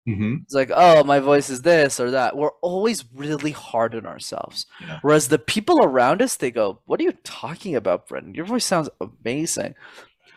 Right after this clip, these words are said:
Speaker 2: So what's the lesson here? And this is also true, since we're on this topic, with accents. "Brendan, how do I get rid of my Indian accent? How do I get rid of my Chinese accent? How do I get rid of this?" And the answer is always, everything is just a mindset.
Speaker 1: Uh-huh.
Speaker 2: There's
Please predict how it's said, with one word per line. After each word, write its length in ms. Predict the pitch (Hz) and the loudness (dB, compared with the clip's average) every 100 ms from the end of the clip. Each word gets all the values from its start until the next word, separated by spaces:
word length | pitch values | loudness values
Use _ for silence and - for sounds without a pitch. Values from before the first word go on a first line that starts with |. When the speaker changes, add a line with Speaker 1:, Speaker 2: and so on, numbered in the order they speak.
| _ _ _ _ _ - | _ _ _ _ _ -4
Speaker 2:
So 160 | - | 2
what's 240 | 262 466 - | 4 4 4
the 120 | 208 | 4
lesson 440 | 135 110 - 98 98 | 4 2 0 -4 -6
here? 220 | 50 - - | -10 -2 2
And 160 | 214 | 4
this 120 | 285 | 4
is 120 | 330 247 | 6 6
also 400 | 202 196 - 170 | 6 6 4 0
true, 280 | - 175 | -2 -2
since 240 | 147 147 - | -2 -4 -4
we're 140 | 139 | 0
on 220 | 127 139 | 2 2
this 200 | 131 - | 0 -4
topic, 460 | - 107 - 127 - | -2 -2 -2 -6 -4
with 200 | 156 - 156 | -4 -2 0
accents. 640 | 156 - - 139 80 - | 0 0 -4 -6 -6 -6
"Brendan, 340 | 262 285 240 | 0 2 4
how 80 | 269 | 4
do 60 | 359 | 4
I 60 | |
get 160 | 262 240 | 2 0
rid 100 | 220 | 0
of 60 | |
my 80 | 214 | 0
Indian 320 | 180 185 190 156 | -2 -4 -2 -2
accent? 380 | 143 - 143 180 | -2 -4 -4 -2
How 60 | |
do 60 | 311 | -2
I 40 | |
get 160 | 247 196 | -2 -4
rid 100 | 190 | -4
of 40 | |
my 120 | 180 160 | -6 -6
Chinese 640 | - 175 165 156 151 139 | -6 -6 -6 -6 -8 -4
accent? 400 | 123 - - 160 | -4 -6 -10 -6
How 80 | 208 | -4
do 60 | |
I 40 | 220 | -4
get 160 | 175 143 | -4 -6
rid 140 | 147 | -6
of 100 | 135 | -8
this?" 240 | 82 - - - - - _ _ _ _ _ | -12 -16 -20 -20 -20 -20 _ _ _ _ _
And 140 | 160 165 | -2 2
the 140 | 175 | 2
answer 340 | 175 277 - 277 | 4 2 2 2
is 120 | - | 2
always, 760 | 143 160 113 78 87 - - _ _ - | 2 2 0 -6 -10 -14 -16 _ _ -2
everything 400 | 170 226 - 247 | 0 2 2 2
is 120 | 214 | 0
just 240 | - 151 139 | 0 -2 -2
a 40 | |
mindset. 760 | 110 107 139 143 - - - _ _ _ _ | -2 -4 -4 -8 -10 -12 -18 _ _ _ _
Speaker 1:
Uh-huh. 180 | - - | -14 2
Speaker 2:
There's 260 | 214 269 | 6 8